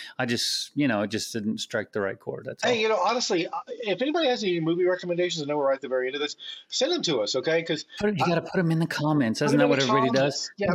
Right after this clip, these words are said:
Speaker 2: put,
Speaker 1: Smash
Speaker 2: put the
Speaker 1: that like
Speaker 2: comments
Speaker 1: button.
Speaker 2: and do that, that kind of stuff. Yeah, for real, smash the freaking like button. And also subscribe,
Speaker 1: Yeah.
Speaker 2: for God's sake. And that's gonna be at the end of this, too.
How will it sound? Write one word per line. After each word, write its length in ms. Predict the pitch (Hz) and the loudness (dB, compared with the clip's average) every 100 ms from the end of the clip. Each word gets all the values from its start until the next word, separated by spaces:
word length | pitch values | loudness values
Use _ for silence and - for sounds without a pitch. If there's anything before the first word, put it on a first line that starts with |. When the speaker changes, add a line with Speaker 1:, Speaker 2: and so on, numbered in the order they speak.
| - | -2
Speaker 2:
put, 100 | 202 | -2
Speaker 1:
Smash 440 | - 190 180 180 240 | 0 4 4 4 2
Speaker 2:
put 100 | - | 2
the 60 | |
Speaker 1:
that 100 | 185 170 | 2 2
like 200 | 156 - | 2 2
Speaker 2:
comments 280 | 147 131 120 | 2 2 0
Speaker 1:
button. 80 | 135 | -4
Speaker 2:
and 80 | |
do 80 | 160 | 0
that, 160 | 180 170 | 2 2
that 180 | 170 170 | 0 0
kind 120 | 185 | -2
of 40 | 170 | 0
stuff. 160 | 190 151 | 0 2
Yeah, 220 | 202 - | 2 2
for 120 | 160 | 2
real, 220 | 160 190 139 | 2 2 2
smash 340 | 165 165 170 | 0 0 -2
the 60 | - | -4
freaking 260 | 170 147 | -4 -2
like 200 | 131 135 | -2 0
button. 220 | 127 110 - - - | 0 -2 -4 -12 -4
And 100 | 156 | 0
also 220 | 214 233 196 | 0 0 -2
subscribe, 480 | 156 - 135 131 | -2 0 0 0
Speaker 1:
Yeah. 40 | - | -2
Speaker 2:
for 60 | 107 | -2
God's 280 | 117 107 | 0 0
sake. 220 | 123 107 - | -2 -4 -4
And 100 | 160 | -2
that's 140 | 196 | -2
gonna 120 | 214 180 | 0 -2
be 80 | |
at 60 | 156 | 0
the 60 | 139 | -2
end 100 | 123 | -2
of 60 | |
this, 140 | 107 - | -4 -4
too. 160 | 107 | -6